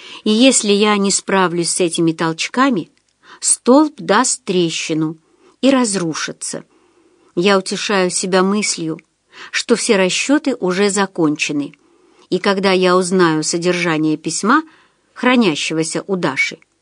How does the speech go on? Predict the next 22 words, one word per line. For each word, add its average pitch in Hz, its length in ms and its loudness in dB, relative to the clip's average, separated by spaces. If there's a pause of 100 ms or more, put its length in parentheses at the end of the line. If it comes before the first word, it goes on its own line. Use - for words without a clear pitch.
(280)
можно 254 360 4
будет 220 320 -2
приступить 180 600 -6
к 165 160 -2
делу. 139 440 -4 (1300)
Эти 240 280 4
расчеты — 214 760 -2 (720)
пять 269 240 2
лет 226 260 2
моей 190 360 2
жизни. 165 560 -2 (1120)
В 190 200 4
эпиграф 196 580 2
одного 185 380 0
из 170 200 2
институтских 180 880 -4
учебных 165 500 -4
пособий 160 560 -4 (460)
были 262 300 6
вынесены 233 580 2
слова 196 560 0
Альберта 208 640 -2